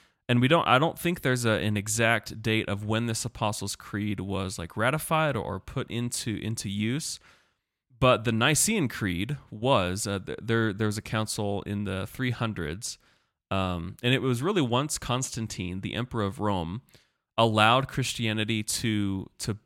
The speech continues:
be a religion, and then eventually it was made the official religion of the Roman Empire.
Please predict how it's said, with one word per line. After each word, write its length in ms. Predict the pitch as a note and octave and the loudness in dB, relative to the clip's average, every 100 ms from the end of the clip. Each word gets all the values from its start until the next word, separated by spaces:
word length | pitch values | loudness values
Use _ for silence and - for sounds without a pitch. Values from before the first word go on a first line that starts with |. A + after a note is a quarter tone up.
| _ A2 | _ -4
be 260 | A#2 A#2 C3 | 2 4 6
a 200 | A#2 B2+ | 6 4
religion, 540 | C3 D3 D3 F#3 A3 | 4 0 2 0 -2
and 180 | - A2+ | -2 0
then 120 | A2+ | 0
eventually 500 | G#2+ B2 C3+ - G#2+ | 2 0 0 -2 -4
it 140 | G2+ D2 | -4 -4
was 200 | G2+ G#2 | -4 -2
made 440 | G2+ G2 G2 G2+ | -2 -2 -4 0
the 260 | A#2+ A2 G2+ | 2 4 2
official 400 | G2+ - F3 G#2 | -2 -2 -2 -2
religion 420 | F#2 G2 F2+ F2 | -6 -6 -6 -8
of 60 | E2+ | -8
the 80 | |
Roman 260 | F#2+ F#2 F2+ | -4 -4 -2
Empire. 440 | G#2+ - E2 D#2+ | -4 -2 -4 -4